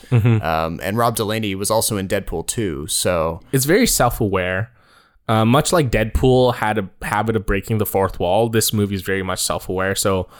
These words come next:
Speaker 1: as I explained, they, they had made no attempt to hide that they view The Rock and Jason Statham as superheroes, where they're pra-, practically bulletproof, and every time they get whacked or punched,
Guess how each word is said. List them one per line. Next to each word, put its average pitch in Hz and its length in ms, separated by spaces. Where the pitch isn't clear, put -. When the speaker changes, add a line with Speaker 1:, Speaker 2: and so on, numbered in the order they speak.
Speaker 1:
as 113 160
I 113 40
explained, 113 520
they, 101 280
they 107 520
had 127 180
made 143 260
no 143 640
attempt 113 360
to 120 60
hide 107 360
that 104 300
they 110 220
view 101 520
The 107 100
Rock 95 400
and 107 100
Jason 95 300
Statham 92 420
as 107 80
superheroes, 127 720
where 113 140
they're 139 140
pra-, 175 300
practically 202 480
bulletproof, 113 720
and 107 180
every 175 200
time 180 200
they 151 100
get 107 140
whacked 98 680
or 92 60
punched, - 600